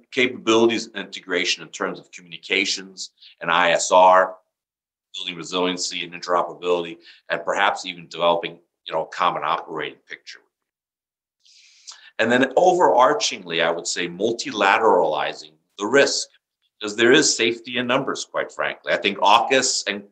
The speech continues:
Quad are perfect examples of that. And, you know, um, to, to your point about putting, you know, uh,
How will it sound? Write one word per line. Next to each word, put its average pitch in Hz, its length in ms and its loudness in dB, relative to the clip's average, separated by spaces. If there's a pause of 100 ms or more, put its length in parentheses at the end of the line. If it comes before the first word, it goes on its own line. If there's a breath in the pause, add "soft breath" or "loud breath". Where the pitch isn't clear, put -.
(140)
Quad 113 420 6
are 90 100 2
perfect 95 400 -6
examples 98 480 -8
of - 140 -20
that. - 180 -18 (680 loud breath)
And, 92 720 4
you 92 100 -8
know, 90 400 0
um, 85 440 0 (520)
to, 95 520 -2
to 101 140 -2
your 107 420 2
point 101 420 -2
about 92 760 2
putting, 101 480 -2
you 98 100 -6
know, 92 300 2
uh, 90 120 -8